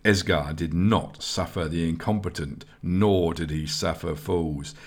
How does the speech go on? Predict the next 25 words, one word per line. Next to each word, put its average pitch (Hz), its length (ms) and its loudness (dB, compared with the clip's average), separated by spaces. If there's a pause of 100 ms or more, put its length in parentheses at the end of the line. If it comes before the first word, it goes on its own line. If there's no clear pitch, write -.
(180)
and 98 140 2
he 95 140 6
had 90 100 4
made 113 300 6
it 117 160 0
plain 95 400 2
on 90 120 2
a 95 120 2
number 113 480 2
of 127 80 2
occasions 101 720 0 (220)
that 87 180 4
he 90 140 4
did 104 300 4
not 82 300 0
suffer 85 400 -2
Nelson, 80 680 2 (120)
whom, 82 520 4 (340)
he 87 140 0
apparently 101 560 2
felt, 76 480 -6 (320)
were 76 180 0
both. 76 540 0 (1160)
You're 95 240 4
late, 87 520 2